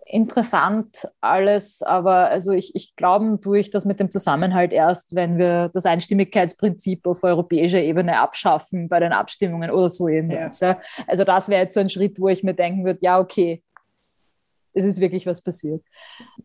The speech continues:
Speaker 1: So Budgets hin und her verschieben, alle haben jetzt gesagt, sie erhöhen ihre Verteidigungsausgaben, das habe ich halt auch, ich meine, ich war Verteidigungsreferentin, ich, ich, <laughs> wie oft ich das gehört habe. Ich bin ja mal aus einem Verteidigungsausschuss rausgegangen mit meinem, äh, F-P-Ö-Kollegen gemeinsam gesagt,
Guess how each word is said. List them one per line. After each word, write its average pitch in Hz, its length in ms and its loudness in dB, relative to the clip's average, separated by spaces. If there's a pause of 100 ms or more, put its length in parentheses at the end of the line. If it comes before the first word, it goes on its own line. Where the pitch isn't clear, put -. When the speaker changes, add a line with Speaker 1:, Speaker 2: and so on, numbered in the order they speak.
(380)
Speaker 1:
So 190 260 2
Budgets 202 640 2
hin 208 180 4
und 208 160 2
her 190 300 4
verschieben, 208 800 0
alle 175 180 4
haben 202 100 0
jetzt 202 140 -6
gesagt, 196 280 -6
sie 202 80 2
erhöhen 185 400 2
ihre 190 160 2
Verteidigungsausgaben, 185 920 0
das 175 140 -12
habe 180 140 2
ich 185 80 -4
halt 185 120 2
auch, 180 160 0
ich 196 100 -12
meine, 180 140 -6
ich - 80 -8
war 185 100 0
Verteidigungsreferentin, 185 1080 0 (520)
ich, - 220 -4
ich, - 160 -6
<laughs> - 600 -4
wie 190 160 2
oft 233 360 0
ich 233 140 -4
das - 340 0
gehört 160 460 2
habe. 156 260 -4
Ich 170 160 -8
bin 190 140 -2
ja 202 60 2
mal 196 160 2
aus 190 120 2
einem 190 160 -4
Verteidigungsausschuss 196 920 0
rausgegangen 190 560 0
mit 185 80 -2
meinem, 185 340 2
äh, 175 260 0
F-P-Ö-Kollegen 190 880 0
gemeinsam 175 540 -4
gesagt, - 220 -8